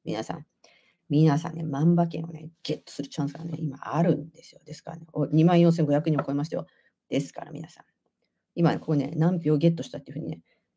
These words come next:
言ってみますっていうふうに、声をかけてみますっていうね、おっしゃってる方。あなたたちこそ本当の日本国民です。日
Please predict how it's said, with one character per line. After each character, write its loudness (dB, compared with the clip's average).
言 6
っ -
て -2
み 2
ま 4
す -6
っ -20
て -6
い -6
う -10
ふ -12
う -14
に、 -14
声 0
を 6
か 0
け -2
て -6
み -8
ま -8
す -14
っ -20
て -14
い -10
う -8
ね、 -12
お -14
っ -10
し -14
ゃ 2
っ -6
て -10
る -8
方。 -12
あ 2
な 4
た 2
た -2
ち -14
こ -10
そ -16
本 0
当 4
の -2
日 2
本 0
国 -4
民 -8
で -14
す。 -20
日 -6